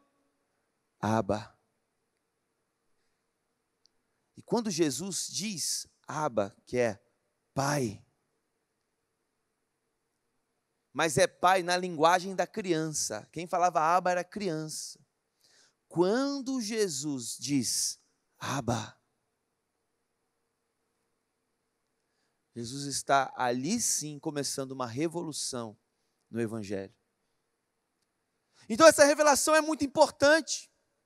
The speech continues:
Mas dentro da teologia a gente pode estudar muitas coisas interessantes. Por exemplo, estudar quem é Deus.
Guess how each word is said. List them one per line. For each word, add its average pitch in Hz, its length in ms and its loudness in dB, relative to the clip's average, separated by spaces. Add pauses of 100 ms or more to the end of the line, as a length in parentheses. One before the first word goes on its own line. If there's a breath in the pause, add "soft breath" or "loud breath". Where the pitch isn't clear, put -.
(380 loud breath)
Mas 233 160 4
dentro 330 160 4
da 311 80 6
teologia 240 540 6
a 233 40 6
gente 254 220 -4
pode 269 220 2
estudar 247 400 2 (200 soft breath)
muitas 294 380 -2
coisas 277 320 4
interessantes. 269 680 0
Por 220 160 -2
exemplo, 254 580 0 (300 soft breath)
estudar 208 300 4
quem 208 220 -4
é 240 80 -2
Deus. 285 640 0